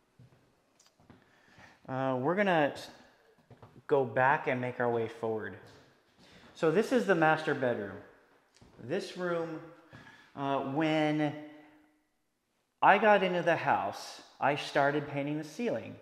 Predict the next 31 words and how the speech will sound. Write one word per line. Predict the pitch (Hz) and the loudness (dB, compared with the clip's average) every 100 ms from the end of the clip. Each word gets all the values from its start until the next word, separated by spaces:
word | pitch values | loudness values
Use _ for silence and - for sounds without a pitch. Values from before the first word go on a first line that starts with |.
| - - _ | -20 -20 _
and | - 120 | -8 -4
my | 127 | -2
contractor | 123 - 139 147 135 131 | -2 0 0 2 -2 -2
got | 131 123 | -2 -2
started | - 131 120 120 | -2 -2 0 -2
on | 117 117 | -4 -6
that | 110 104 | -8 -10
room. | - 101 98 101 _ - - - | -12 -12 -14 -20 _ -20 -20 -4
First | 170 170 | -2 -2
thi-, | - - - | -4 -4 2
actually, | 156 - 180 | 2 2 0
the | 147 | 0
first | - 165 - | 0 -2 -2
thing | 165 | -2
my | 147 | -2
contractor | - 143 139 143 147 | 0 -2 0 -2 -2
did | 131 139 | -2 0
was | 135 127 113 | 0 -2 -4
rip | - 123 123 | -2 -2 0
up | 123 | 0
all | 123 120 | 0 -2
the | 117 | -4
carpet. | - 120 - 104 - - - - - | -2 -2 -2 -6 -8 -16 -20 -20 -20
So | - 135 123 117 - - | -2 2 2 0 -6 -4
this | 156 151 | -4 0
was | 160 139 | 0 0
just | 143 139 - | -2 -4 -2
a | 139 123 117 117 110 | 0 2 0 -4 -4
base | 123 120 | -4 -6
floor. | - 127 123 110 104 - - _ _ _ _ - | -10 -4 -2 -2 -8 -16 -20 _ _ _ _ -4
And, | 139 131 127 123 123 | 0 2 2 0 -4